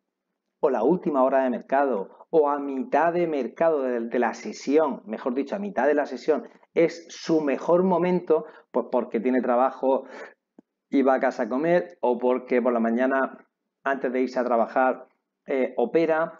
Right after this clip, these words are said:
o cuando llega por la tarde-noche después de trabajar, ese es su momento, ¿vale? Eh, puede ser una forma de determinar cuándo es el mejor momento para ti. No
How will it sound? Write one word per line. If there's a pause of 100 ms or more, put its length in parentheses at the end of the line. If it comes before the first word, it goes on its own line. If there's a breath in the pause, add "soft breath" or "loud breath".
o
cuando
llega
por
la
tarde-noche
después
de
trabajar,
ese
es
su
momento,
¿vale? (800 soft breath)
Eh, (120)
puede
ser
una
forma
de
determinar
cuándo
es
el
mejor
momento
para
ti.
No